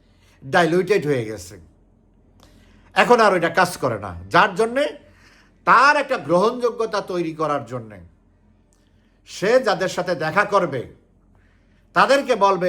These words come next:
এই যে সব এরা, এরা এই বাংলাদেশ, পুরো বাংলাদেশ আমার সাথে, তারা আর তাদের প্রতিনিধি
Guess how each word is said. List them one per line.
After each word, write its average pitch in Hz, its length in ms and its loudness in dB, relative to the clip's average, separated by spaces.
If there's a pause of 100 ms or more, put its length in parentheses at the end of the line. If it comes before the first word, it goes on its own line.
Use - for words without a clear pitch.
এই 170 140 -2
যে 160 80 -2 (160)
সব 170 220 0 (100)
এরা, 147 200 -2
এরা 143 120 -4 (140)
এই 214 80 -2 (100)
বাংলাদেশ, 147 400 -6 (800)
পুরো 185 140 -2 (100)
বাংলাদেশ 247 360 0 (120)
আমার 160 240 -6
সাথে, 120 240 -14 (640)
তারা 240 240 6
আর 226 80 2 (100)
তাদের 202 200 2 (100)
প্রতিনিধি 139 440 -8